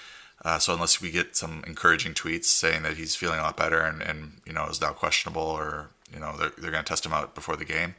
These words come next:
uh, I would assume he's out. Uh, same, same pivots <laughs> as, as Devontae. Uh, specifically, Traquan Smith, uh, played very well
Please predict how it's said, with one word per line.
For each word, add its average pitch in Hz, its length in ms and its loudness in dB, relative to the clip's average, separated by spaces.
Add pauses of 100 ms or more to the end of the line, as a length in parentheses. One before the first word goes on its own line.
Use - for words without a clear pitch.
(540)
uh, 78 220 4
I 78 40 2
would 78 100 -2
assume 80 220 2
he's 78 180 -4
out. 85 380 6
Uh, 78 300 2 (640)
same, 90 420 2 (280)
same 95 260 4
pivots - 600 6
<laughs> - 100 -14
as, - 480 8 (160)
as 95 160 2
Devontae. 92 600 6 (520)
Uh, 87 400 10
specifically, 104 640 6
Traquan 92 400 4
Smith, 90 420 2
uh, 85 140 2
played 90 220 0
very 80 180 -6
well 85 360 4